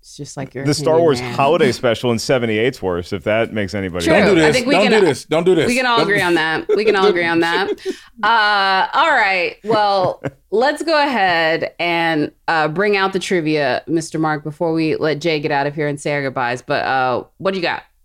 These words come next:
Speaker 2: This is a fun one because it, it's sort of a two-parter. First of all, I want to talk about this film and when it was released in the year two thousand two.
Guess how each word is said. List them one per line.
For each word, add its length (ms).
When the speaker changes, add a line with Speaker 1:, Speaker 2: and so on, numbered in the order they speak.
Speaker 2:
This 320
is 460
a 440
fun 360
one 180
because 680
it, 240
it's 140
sort 140
of 60
a 40
two-parter. 580
First 300
of 80
all, 180
I 60
want 180
to 60
talk 260
about 460
this 280
film 360
and 120
when 160
it 40
was 200
released 460
in 240
the 100
year 160
two 200
thousand 420
two. 400